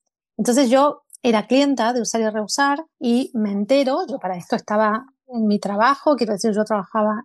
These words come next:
en el, en, en una mu-, en una multinacional de, de moda. Claramente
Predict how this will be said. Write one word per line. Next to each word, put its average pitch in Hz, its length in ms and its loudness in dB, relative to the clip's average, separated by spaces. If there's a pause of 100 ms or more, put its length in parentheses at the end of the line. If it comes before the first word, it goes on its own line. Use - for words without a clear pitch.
en 220 160 -2
el, 196 440 -6
en, 214 380 -2
en 220 100 0
una 214 140 4
mu-, 208 220 2
en 220 240 -6 (100)
una 214 220 -4
multinacional 208 840 -2
de, 190 500 -4
de 214 280 -4
moda. 269 400 4 (260)
Claramente 208 760 2